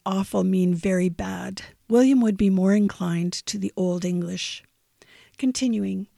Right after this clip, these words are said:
September second, Mister Isham arrived from the factory with two large canoes for Jack River. September fourth, Mister Isham embarked for Jack River. Who is this Mister Isham?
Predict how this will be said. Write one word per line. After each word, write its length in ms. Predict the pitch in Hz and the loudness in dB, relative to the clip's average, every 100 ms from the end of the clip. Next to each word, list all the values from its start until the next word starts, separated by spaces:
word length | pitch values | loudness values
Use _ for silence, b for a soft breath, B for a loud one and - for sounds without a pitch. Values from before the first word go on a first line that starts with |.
| B B B B B | B B B B B
September 540 | - 254 285 302 349 | -8 -2 2 2 2
second, 580 | - 220 208 202 208 - - | 0 -2 0 0 0 -4 -2
Mister 460 | 233 247 - 277 | 0 0 0 -2
Isham 420 | - 214 - 202 208 | 0 -2 0 -2 -2
arrived 480 | 190 185 185 185 190 | -2 0 0 0 -2
from 180 | 202 196 | -2 -2
the 100 | 196 | -2
factory 520 | - 180 - 208 185 | -2 -4 -4 -4 -2
with 240 | 175 - | -4 -6
two 200 | - 233 | -2 0
large 460 | 247 208 196 190 - | 2 2 2 0 -2
canoes 420 | 202 196 180 185 | 2 4 4 0
for 160 | - 196 | -2 -2
Jack 380 | 190 175 175 | 0 -2 -2
River. 400 | 202 196 180 175 - b b b b b b | -2 0 0 -4 -8 b b b b b b
September 580 | b - 220 - 226 269 | b -4 -2 0 2 2
fourth, 460 | - 208 190 202 - | 0 0 2 0 0
Mister 420 | 214 208 - 226 - | 0 0 0 0 0
Isham 400 | 196 - 185 202 | 0 2 0 0
embarked 600 | 190 190 185 185 185 - | 2 2 2 0 -2 -8
for 160 | - 190 | -6 -4
Jack 360 | - 175 175 | -2 -4 -4
River. 400 | 202 190 185 175 _ _ _ _ - B B B | -4 -2 -4 -8 _ _ _ _ -14 B B B
Who 160 | B 480 | B -4
is 160 | 311 - | -2 0
this 240 | 208 - | -2 2
Mister 340 | 196 190 - | 2 2 0
Isham? 580 | - 196 185 185 180 180 | -4 -2 0 0 -2 -4